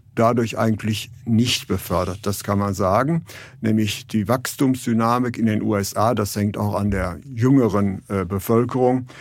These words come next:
ist, äh, signifikant höher als in den Ländern des Euroraums und so wird es wohl auf absehbare Zeit auch bleiben. Für die deutsche Wirtschaft hatte der Euro ein sogenanntes Janusgesicht, das heißt ein wachen-, lachendes und ein weinendes Gesicht.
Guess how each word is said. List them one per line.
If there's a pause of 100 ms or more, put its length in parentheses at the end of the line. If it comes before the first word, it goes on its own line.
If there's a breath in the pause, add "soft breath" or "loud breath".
(200 loud breath)
ist,
äh,
signifikant
höher
als
in
den
Ländern
des
Euroraums
und
so
wird
es
wohl
auf
absehbare
Zeit (480 loud breath)
auch
bleiben. (440 loud breath)
Für
die
deutsche
Wirtschaft
hatte
der
Euro
ein
sogenanntes
Janusgesicht,
das
heißt
ein
wachen-,
lachendes
und
ein
weinendes
Gesicht.